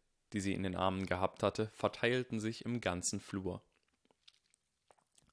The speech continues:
Eine schreckliche, schreckliche Stille herrschte.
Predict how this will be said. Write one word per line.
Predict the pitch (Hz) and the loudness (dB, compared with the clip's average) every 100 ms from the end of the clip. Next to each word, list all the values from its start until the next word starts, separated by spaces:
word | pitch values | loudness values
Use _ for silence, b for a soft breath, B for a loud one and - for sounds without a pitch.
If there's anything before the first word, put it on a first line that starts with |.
| b b b b b b b | b b b b b b b
Eine | 107 107 | 6 6
schreckliche, | 107 - 127 - - - - - _ _ _ _ - | 4 2 0 -2 -8 -6 -8 -10 _ _ _ _ -6
schreckliche | - 120 104 127 - 120 113 120 | -2 4 6 6 4 -2 0 -2
Stille | - 123 98 95 | -2 0 2 2
herrschte. | 95 95 - - | 0 -2 -4 -6